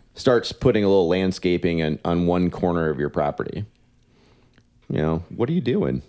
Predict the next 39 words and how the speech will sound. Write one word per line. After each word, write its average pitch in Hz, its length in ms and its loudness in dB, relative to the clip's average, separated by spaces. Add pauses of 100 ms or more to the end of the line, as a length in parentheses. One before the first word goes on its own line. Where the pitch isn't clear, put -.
(240)
What, 101 140 -4 (180)
what's - 240 -4
wrong 131 160 2
with 98 100 4
that? 73 200 2
And 87 160 4
then 90 360 2
they 95 240 2
put - 240 0
some 117 120 2
more 110 180 4
landscaping, 78 760 0
and 82 120 0
then 95 100 2
they 113 140 2
start, 123 400 2 (340)
uh, 98 300 2
moving 113 400 4
further 110 420 2
into 92 380 2
your 82 280 2
yard, 80 480 2
and 95 120 2
you're 104 100 4
like, 101 280 2
"What 131 240 2
the 117 100 2
hell?" 135 260 2
And 107 120 2
next 120 200 2
thing 131 140 2
you 117 120 4
know, 117 120 4
you 110 180 2
turn 127 140 0
around 113 380 2
and 98 60 2
you 92 80 2
do, 95 220 2